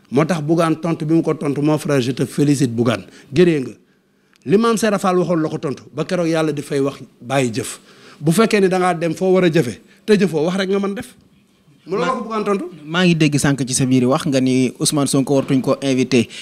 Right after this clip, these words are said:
Speaker 2: ci, euh, plateau bu Sen T V. Loolu yow fan nga ko teg?
Speaker 1: Fi ma ko teg moom mooy, tey, fayul naar bi xoromam.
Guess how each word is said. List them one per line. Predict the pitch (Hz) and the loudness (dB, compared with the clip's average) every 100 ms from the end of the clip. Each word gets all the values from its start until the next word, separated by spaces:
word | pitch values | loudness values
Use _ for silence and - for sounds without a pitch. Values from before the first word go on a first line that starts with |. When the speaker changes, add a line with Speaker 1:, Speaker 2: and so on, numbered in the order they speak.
| - | -12
Speaker 2:
ci, | - 139 120 | 2 2 4
euh, | 135 127 123 127 120 - | 2 2 2 2 0 -4
plateau | 139 135 139 | -4 0 0
bu | 127 | 0
Sen | 127 120 | 0 0
T | 127 120 | 0 -2
V. | 110 - - | -2 -6 0
Loolu | 143 151 | 2 4
yow | 143 | 2
fan | 156 | 0
nga | 147 | 0
ko | 139 | 0
teg? | 135 - - - | -2 -6 -12 -18
Speaker 1:
Fi | - 247 | 0 2
ma | 269 | 4
ko | 233 | 2
teg | 202 165 | -2 -4
moom | 156 160 | -2 -2
mooy, | 151 131 190 - _ _ _ _ _ - | -2 -4 -6 -14 _ _ _ _ _ -2
tey, | 196 107 - _ _ _ _ _ _ _ _ _ _ _ _ _ _ - - | 0 0 -6 _ _ _ _ _ _ _ _ _ _ _ _ _ _ -20 -8
fayul | - 214 214 | 2 4 4
naar | 185 170 | 4 0
bi | 143 | -2
xoromam. | 131 139 120 101 | -6 -4 -4 -6